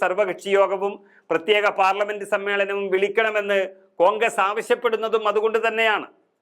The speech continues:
അതായത്, നമ്മുടെ രാജ്യത്തിനൊരു കഷ്ടം വരുമ്പോൾ അതിൻ്റെ കാര്യങ്ങൾ മുതലെടുത്തുകൊണ്ട്, ആ അവസരം മുതലെടുത്തുകൊണ്ട് ഇന്ത്യയുടെ കാര്യങ്ങളിൽ അമേരിക്കയെ പോലുള്ള വൻ ശക്തികൾ ഇടപെടുന്നു എന്നുള്ളത് വലിയ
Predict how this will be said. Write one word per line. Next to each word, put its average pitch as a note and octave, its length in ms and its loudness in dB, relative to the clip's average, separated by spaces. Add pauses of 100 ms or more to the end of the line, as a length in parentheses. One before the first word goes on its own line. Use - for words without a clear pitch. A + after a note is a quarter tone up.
(500)
അതായത്, F#3 380 4 (420)
നമ്മുടെ G3+ 320 2
രാജ്യത്തിനൊരു F#3 680 -2
കഷ്ടം F3+ 380 0
വരുമ്പോൾ D3 360 0 (440)
അതിൻ്റെ G#3+ 520 2 (760)
കാര്യങ്ങൾ A#3 440 2 (100)
മുതലെടുത്തുകൊണ്ട്, G#3 760 0 (300)
ആ - 20 2 (180)
അവസരം G3+ 420 -2
മുതലെടുത്തുകൊണ്ട് F3+ 800 0 (380)
ഇന്ത്യയുടെ F3+ 460 2 (100)
കാര്യങ്ങളിൽ E3+ 640 0
അമേരിക്കയെ F3 720 -2
പോലുള്ള D#3+ 440 0
വൻ D#3+ 120 2 (140)
ശക്തികൾ D#3+ 420 0 (220)
ഇടപെടുന്നു D#3 600 2
എന്നുള്ളത് D3 360 0 (500)
വലിയ D#3 280 4